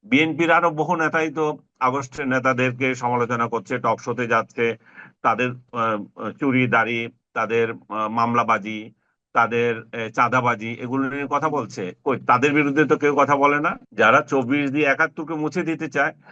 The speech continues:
তারা এই কাণ্ড করে, উম, ফজলুর রহমানদেরকে আক্রান্ত করে বু-, অন্যদেরকে শিক্ষা দিচ্ছে যে মুক্তিযুদ্ধ নিয়ে যদি কথা বলো, যদি স্বাধীনতা নিয়ে কথা বলো, যদি বঙ্গবন্ধু নিয়ে কথা বলো, তাহলে তোমাদেরকেও আওয়ামী ট্যাগ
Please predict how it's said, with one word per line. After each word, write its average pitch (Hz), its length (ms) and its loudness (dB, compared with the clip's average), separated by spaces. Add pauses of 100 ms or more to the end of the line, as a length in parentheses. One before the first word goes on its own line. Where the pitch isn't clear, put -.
(200)
তারা 175 280 4
এই 160 140 0
কাণ্ড 147 260 0
করে, 156 320 -2 (360)
উম, 110 200 -14 (120)
ফজলুর 135 300 0
রহমানদেরকে 156 680 0
আক্রান্ত 156 460 0
করে 160 180 0
বু-, 135 280 -6
অন্যদেরকে 143 540 0
শিক্ষা 135 320 -4
দিচ্ছে 127 460 -4
যে 123 200 -2 (360)
মুক্তিযুদ্ধ 131 460 4
নিয়ে 160 200 4
যদি 151 220 0
কথা 139 240 2
বলো, 139 280 -2 (520)
যদি 120 200 -2
স্বাধীনতা 139 500 -2
নিয়ে 160 180 -4
কথা 151 220 -4
বলো, 151 280 -6 (440)
যদি 139 380 2 (200)
বঙ্গবন্ধু 131 560 2
নিয়ে 185 180 0
কথা 160 240 0
বলো, 156 240 -4
তাহলে 143 320 0
তোমাদেরকেও 151 500 -2
আওয়ামী 127 380 0
ট্যাগ 123 220 -8